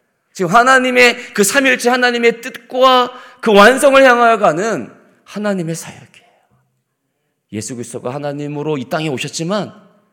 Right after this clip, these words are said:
예수 그리스도가 원하고 예수 그리스도가 전하는, 자신이 원하는 사역이 아니기 때문에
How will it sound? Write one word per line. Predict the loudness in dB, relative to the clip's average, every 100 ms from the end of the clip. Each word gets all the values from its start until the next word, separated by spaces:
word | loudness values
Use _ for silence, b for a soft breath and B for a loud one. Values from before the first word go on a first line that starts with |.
| _ _ _ _ _
예수 | 2 2 0
그리스도가 | -4 -4 4 6
원하고 | 8 8 6 6 2
예수 | 2 -2 -4
그리스도가 | -8 -6 -4 0 0 0 -4 -18 -6
전하는, | 2 4 4 2 -2 -4
자신이 | -2 -2 0 0
원하는 | 0 2 0 0
사역이 | -2 0 2
아니기 | 2 2 0 2
때문에 | 0 2 2 0 -2 -10